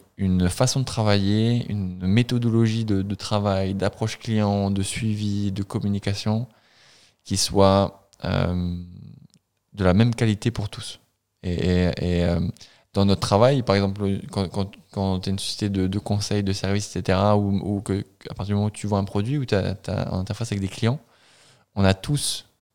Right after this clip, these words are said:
euh, toi, moi compris, euh, sous-estimé parfois le niveau de préparation, euh, dont on avait besoin pour un client qu'on connaît. «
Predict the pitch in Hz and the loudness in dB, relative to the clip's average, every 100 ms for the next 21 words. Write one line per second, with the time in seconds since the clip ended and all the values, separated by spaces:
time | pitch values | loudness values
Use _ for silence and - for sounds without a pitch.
0 | _ - 101 98 95 95 95 - 113 107 | _ -6 0 2 2 0 -2 0 4 6
1 | 107 101 101 101 98 104 - 113 120 123 | 6 6 4 4 2 -4 0 2 2 0
2 | - - - - - - 90 87 90 92 | -6 -20 -20 -20 -14 -2 0 2 2 0
3 | - - - 123 113 - 113 120 117 101 | -4 -6 -2 0 0 0 2 2 4 2
4 | - 110 110 98 104 113 - 113 101 101 | 4 4 6 4 2 0 0 2 4 4
5 | 98 110 120 - _ _ - 101 95 95 | 2 0 0 -4 _ _ -4 0 2 2
6 | 95 98 98 - - 104 - 98 95 98 | 2 2 2 -2 -6 -6 0 0 2 0
7 | 101 107 113 113 110 107 - _ _ _ | 0 0 0 2 0 0 -4 _ _ _
8 | - 104 - 113 110 104 107 107 104 | -2 -2 4 4 6 4 6 6 4